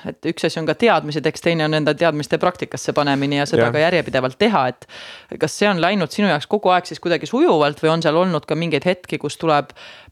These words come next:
Speaker 1: midagi, ähm, kasutada või mingisuguseid, äh, vaimseid oskuseid tööle panna või et mis aitab nagu tegelikult sellest rutiinist kinni hoida?
Speaker 2: Ma arvan, rutiinist aitab kinni hoida,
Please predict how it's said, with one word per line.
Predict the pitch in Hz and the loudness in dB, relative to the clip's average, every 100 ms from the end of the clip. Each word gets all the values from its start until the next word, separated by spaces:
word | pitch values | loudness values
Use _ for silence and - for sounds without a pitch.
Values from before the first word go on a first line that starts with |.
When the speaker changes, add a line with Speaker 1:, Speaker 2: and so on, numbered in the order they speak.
| _ | _
Speaker 1:
midagi, | - 160 165 170 151 147 147 143 143 | -6 -4 -2 0 0 0 -2 2 2
ähm, | 143 139 143 135 131 | 4 2 0 -4 -2
kasutada | 165 190 - 233 262 269 | -2 -2 -2 2 2 4
või | 175 160 | 2 2
mingisuguseid, | 160 160 147 160 147 147 151 151 151 | 0 -2 -4 -6 -6 -4 -4 -2 0
äh, | 135 143 - - - | -2 -2 -10 -14 -2
vaimseid | 180 196 196 202 | 0 2 2 0
oskuseid | - 190 190 180 | -2 -2 0 2
tööle | 202 190 180 | 2 2 2
panna | 185 185 175 170 | 2 0 0 2
või | 170 | 2
et | 160 | 2
mis | 170 165 | -2 0
aitab | 185 202 - 143 | 2 0 -2 -4
nagu | 143 151 | -2 0
tegelikult | 165 160 139 139 | 0 -2 -4 -8
sellest | - 143 151 | -8 -8 -10
rutiinist | - 175 135 - | -4 -4 -4 -8
kinni | 180 143 156 | -6 -4 -2
hoida? | 165 123 - - - - - - _ _ _ - | -4 -4 -6 -8 -20 -20 -20 -20 _ _ _ -2
Speaker 2:
Ma | 131 | 0
arvan, | 123 | 2
rutiinist | 127 147 135 - | 0 0 0 0
aitab | 113 104 113 | -2 -2 -4
kinni | - 127 123 | -4 -2 2
hoida, | 120 107 113 | 2 2 2